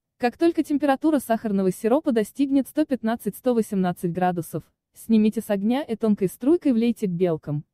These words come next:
не прекращая взбивать на высокой скорости.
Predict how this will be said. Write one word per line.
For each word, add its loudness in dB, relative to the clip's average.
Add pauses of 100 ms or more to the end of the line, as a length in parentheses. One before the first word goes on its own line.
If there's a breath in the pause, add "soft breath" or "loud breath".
(120)
не 4
прекращая -2
взбивать 0
на 2
высокой -2
скорости. -6